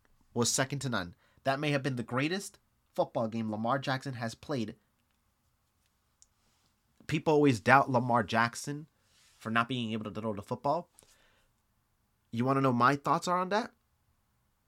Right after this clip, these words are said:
I don't care. He doesn't need to throw the football that many times. If he can win you the football games, even if he throws for a little bit, that's all that matters. It's about wins and losses, not about yards,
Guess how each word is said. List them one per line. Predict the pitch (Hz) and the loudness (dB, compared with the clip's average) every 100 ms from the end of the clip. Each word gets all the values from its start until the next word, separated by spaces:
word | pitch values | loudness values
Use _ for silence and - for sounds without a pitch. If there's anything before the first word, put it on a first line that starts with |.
| _ _ _ - | _ _ _ -2
I | 147 | 0
don't | 147 143 | 2 0
care. | 202 180 127 _ _ _ _ _ _ _ _ _ _ _ _ _ _ _ | -2 -2 -4 _ _ _ _ _ _ _ _ _ _ _ _ _ _ _
He | 139 | -2
doesn't | 185 180 180 | 0 0 -2
need | 196 | -2
to | 175 | -2
throw | 185 180 | -2 -2
the | 160 | -2
football | 190 - 156 | -4 2 2
that | 147 104 | 4 0
many | 143 127 | -2 0
times. | 180 131 92 | 0 0 -2
If | 123 127 | -8 -6
he | 190 | -4
can | 220 202 | -2 -2
win | 196 185 | -4 -4
you | 202 | -4
the | 185 | -4
football | - 190 - 196 | -6 -6 -2 0
games, | 202 214 277 - - - - _ _ _ _ - | 0 0 -2 -8 -18 -20 -20 _ _ _ _ -6
even | 160 180 | -2 0
if | 196 190 | -2 -2
he | |
throws | 185 190 190 | -2 -2 0
for | 185 | -2
a | |
little | 180 190 | 2 2
bit, | 214 262 - _ _ _ _ _ _ _ _ _ _ _ _ - | 2 0 -4 _ _ _ _ _ _ _ _ _ _ _ _ -6
that's | 120 120 | -4 2
all | 127 | 2
that | 127 | 2
matters. | 151 175 101 - - _ _ _ _ _ - | 2 2 0 -6 -16 _ _ _ _ _ -2
It's | 143 170 | 0 4
about | 160 147 - | 8 8 6
wins | 113 139 185 | 0 0 0
and | 202 | 0
losses, | 202 190 190 - 87 87 - - | 2 4 2 0 -6 -8 -12 -8
not | 107 123 | 0 2
about | 143 151 120 | 2 0 0
yards, | 139 151 156 156 - - | 0 2 0 -2 -10 -14